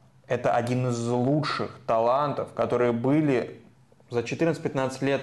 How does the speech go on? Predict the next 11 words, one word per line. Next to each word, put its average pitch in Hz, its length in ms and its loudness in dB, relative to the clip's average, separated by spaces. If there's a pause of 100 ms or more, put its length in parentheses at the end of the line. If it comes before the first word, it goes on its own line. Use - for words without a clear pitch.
(120)
что - 180 -6
я 123 260 2
тренирую 117 800 0 (260)
футбол. 113 540 -4 (920)
Так - 180 -14
он - 80 -16
сказал, - 360 -10 (100)
криво 113 420 -6
немножко, 110 460 -14 (200)
учит - 300 -10
язык. 107 260 -6